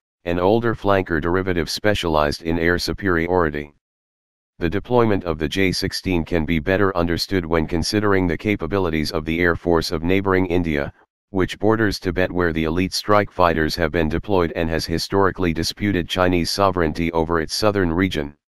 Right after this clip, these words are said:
The mainstay of the Indian Air Force's fighter fleet is the Su thirty M K I,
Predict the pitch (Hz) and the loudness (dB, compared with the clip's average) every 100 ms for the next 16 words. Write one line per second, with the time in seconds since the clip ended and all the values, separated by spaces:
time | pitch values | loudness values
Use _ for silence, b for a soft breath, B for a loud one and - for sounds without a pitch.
0 | _ _ _ _ _ _ - 87 98 127 | _ _ _ _ _ _ -4 0 4 2
1 | 131 120 113 98 82 85 98 98 92 82 | 0 0 0 0 -2 0 0 0 0 2
2 | 85 85 104 98 85 82 - 90 85 85 | 2 2 2 2 0 -4 2 2 4 0
3 | - 95 90 85 78 80 - 101 92 82 | 0 0 0 -2 -2 -4 -4 -2 0 0
4 | 101 85 90 - 92 78 71 | 0 0 -2 0 0 0 -2